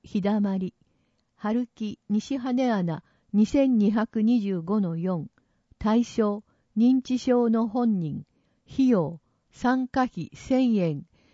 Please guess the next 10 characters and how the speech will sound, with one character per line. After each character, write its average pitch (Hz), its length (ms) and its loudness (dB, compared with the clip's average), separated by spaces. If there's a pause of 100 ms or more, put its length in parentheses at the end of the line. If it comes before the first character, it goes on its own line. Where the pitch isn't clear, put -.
(180)
送 262 300 0
迎 247 260 2
代 220 300 0
を 240 100 0
含 - 260 -8
み 185 140 -4
ま 175 180 -4
す。 - 160 -20 (480)
昼 262 240 0
食、 226 500 -6